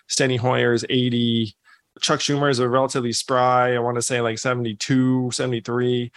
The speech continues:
So if we had reasonable term limits, you'd have a Congress that was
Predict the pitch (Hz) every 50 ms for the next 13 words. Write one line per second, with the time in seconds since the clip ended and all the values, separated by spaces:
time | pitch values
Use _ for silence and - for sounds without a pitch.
0 | - - - - - - - 196 185 185 165 - - - - - - - - -
1 | - 185 180 156 175 190 190 190 190 180 160 160 175 170 160 170 160 156 139 -
2 | 165 165 160 151 135 123 120 120 117 - - 131 131 131 135 139 139 139 131 120
3 | 120 - - 156 - - 139 143 135 131 131 123 - 139 127 123 120 120 120 120
4 | 117 110 - -